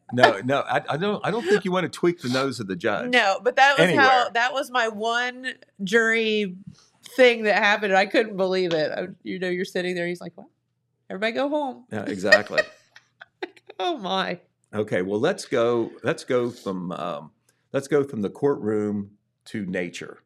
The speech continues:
Speaker 1: Uh, and we're gonna,
Speaker 2: Well, that
Speaker 1: we,
Speaker 2: seems
Speaker 1: we've, I've got an article going in, uh, Saturday's paper. Actually, I kinda made it a personal column type thing, so I had a little bit more latitude in how I reported it.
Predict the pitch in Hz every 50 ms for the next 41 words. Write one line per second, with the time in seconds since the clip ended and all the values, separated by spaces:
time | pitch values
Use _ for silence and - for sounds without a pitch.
0 | _ _ _ _ _ _ _ _ _ _ _ _ _ _ _ _ _ _ _ _
1 | _ - 107 107 98 92 - - 117 117 117 151 165 147 147 139 247 277 - 262
2 | 294 - - - 139 - 143 143 175 175 - - - 120 - - 131 160 156 165
3 | 165 156 - - 113 120 - - 101 107 113 110 104 - 110 104 95 95 98 104
4 | 104 101 95 95 98 92 - - - 92 90 87 - - 101 104 104 104 98 95
5 | - 117 110 110 160 190 - - 123 107 98 - 131 120 104 95 101 107 107 101
6 | 101 90 - - 90 92 _ _ _ - - 135 120 - - 98 82 - - 113
7 | 113 113 113 113 - - 117 104 98 - - 113 110 107 107 101 - 104 92 95
8 | 92 - - - - - - - _ - 110 - 104 110 107 107 101 - - 98
9 | 95 92 92 101 104 110 104 - 113 107 98 95 92 104 98 95 92 87 90 90
10 | - 131 127 123 123 117 131 127 -